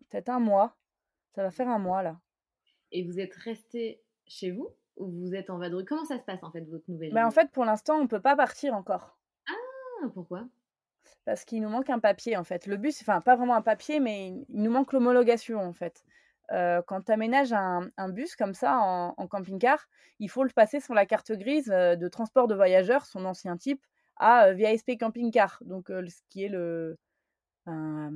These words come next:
Speaker 1: vu que ça sera un camping-car, en fait, après.
Speaker 2: Oui.
Speaker 1: Et, heu, ça, pour faire ça, bah, c'est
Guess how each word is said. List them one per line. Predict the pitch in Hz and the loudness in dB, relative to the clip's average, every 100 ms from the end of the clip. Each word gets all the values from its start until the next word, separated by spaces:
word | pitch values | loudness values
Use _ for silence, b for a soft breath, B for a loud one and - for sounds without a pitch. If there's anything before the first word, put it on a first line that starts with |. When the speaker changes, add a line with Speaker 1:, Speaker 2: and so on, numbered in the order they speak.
| 151 156 | -12 -14
Speaker 1:
vu | 175 | -14
que | |
ça | - 175 | -16 -16
sera | - 226 208 | -2 4 4
un | |
camping-car, | 196 175 240 233 190 | 2 0 4 6 4
en | 180 | 2
fait, | 175 180 | -2 -2
après. | 175 165 151 _ _ _ | -4 -6 -8 _ _ _
Speaker 2:
Oui. | 160 - b b b b _ _ | -20 -20 b b b b _ _
Speaker 1:
Et, | - 196 190 | -4 0 2
heu, | 180 | 0
ça, | - 262 | 0 -2
pour | 269 226 | -2 -2
faire | 196 - | -2 0
ça, | 254 269 | 2 6
bah, | 208 | 4
c'est | - 185 | 4 -6